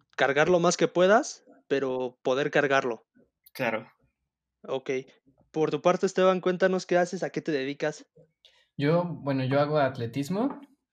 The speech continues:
Speaker 3: y, pues, como sabrán, hay muchas disciplinas en el atletismo.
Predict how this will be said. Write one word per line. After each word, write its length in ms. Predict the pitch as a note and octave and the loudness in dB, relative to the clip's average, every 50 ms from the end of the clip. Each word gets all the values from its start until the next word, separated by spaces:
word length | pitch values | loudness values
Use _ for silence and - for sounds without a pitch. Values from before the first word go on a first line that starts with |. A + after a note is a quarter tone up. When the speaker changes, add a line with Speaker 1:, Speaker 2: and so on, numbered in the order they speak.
| _ _ _ | _ _ _
Speaker 3:
y, 560 | - C3 A2+ A2 A2 A2 G#2+ G#2+ A2+ - - _ _ _ _ _ _ _ | -12 -10 -8 -6 -6 -8 -8 -10 -12 -16 -20 _ _ _ _ _ _ _
pues, 180 | - A#2 A2+ | -14 -12 -12
como 180 | - B2 A#2+ A2+ | -10 -8 -8 -8
sabrán, 360 | - A#2 A2+ B2 C#3 D#3 D3+ | -6 -6 -6 -4 -2 0 0
hay 80 | C#3 B2+ | 0 0
muchas 300 | B2+ B2 A#2+ C3 B2 A2+ | -2 -2 -4 -4 -6 -6
disciplinas 600 | A2+ G#2+ A2+ A2 - - A#2+ B2+ C#3+ F3 F3+ - A#2+ | -6 -8 -8 -10 -8 -6 -6 -4 -4 -4 -4 -6 -6
en 180 | A2+ A2+ A2+ | -6 -6 -6
el 300 | A2 A2 A2 A2 A2 G#2 A2+ - - - | -6 -8 -8 -10 -12 -14 -14 -16 -16 -16
atletismo. 640 | - A#2 - A#2+ A#2 A#2 B2 B2 D#3 D#3+ G3 - | -18 -12 -10 -10 -10 -10 -8 -6 -4 -4 -6 -6